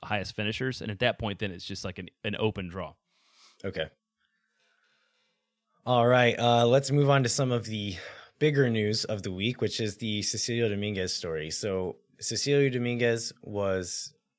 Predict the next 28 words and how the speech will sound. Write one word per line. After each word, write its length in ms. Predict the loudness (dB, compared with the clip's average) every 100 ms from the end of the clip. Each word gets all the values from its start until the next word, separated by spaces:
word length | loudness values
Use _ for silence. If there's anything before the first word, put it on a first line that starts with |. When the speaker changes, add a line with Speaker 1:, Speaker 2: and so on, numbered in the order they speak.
| _ _
Speaker 2:
um, 380 | -10 -8 -8 -10 -10
indefinitely 800 | -8 -6 -2 -2 -2 -4 -4 -4
suspended 680 | -6 -8 -6 -6 -4 -4 -6 -16
from 460 | -8 -6 -6 -10 -14 _
all 360 | 0 2 4 2
activity 520 | -2 -4 -6 -6 -6
with 160 | -6 -8
the 60 |
team 360 | -10 -10 -10 -12 -16 -20 -20 _ _
the 120 | -4
other 160 | -4 -4
day. 400 | -2 -2 -4 -10 _ _
Uh, 260 | -6 -4 -6 -4
they 200 | -2 0
are 180 | -2
d-, 180 | -4 -14 -18 _ _ _
M 260 | -6 0 2
L 140 | 4
S 220 | 4 2
is 100 | -4
doing 240 | -4 -2 -2
an 80 | -2
investigation 720 | -2 -2 -2 -4 -4 -4 -6
into 600 | -8 -8 -8 -8 -8 -12 _ _ _ _ _
potential 840 | -8 -6 -4 -4 -2 0 -2 -4 -4
off-field 600 | -4 -4 -6 -2 -2 -2
misconduct. 760 | -6 -8 -6 0 2 2 0 -18 -20 -20 -20 _ _ _ _ _ 2
Um, 380 | 4 4 2